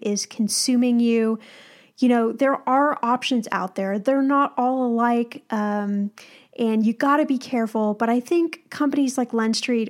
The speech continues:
are really trying to do this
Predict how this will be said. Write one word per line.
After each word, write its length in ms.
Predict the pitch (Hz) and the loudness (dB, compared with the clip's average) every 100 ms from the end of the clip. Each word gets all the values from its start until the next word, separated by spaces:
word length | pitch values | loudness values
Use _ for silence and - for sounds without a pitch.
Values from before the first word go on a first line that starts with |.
| - | -4
are 220 | 214 208 | -4 -2
really 500 | 208 214 262 269 277 | -2 0 0 0 -2
trying 440 | 262 - 226 214 208 | -2 -4 -2 0 -2
to 140 | - | -6
do 280 | 180 214 208 | -6 -4 -4
this 460 | 208 202 - - | -2 -2 -2 -4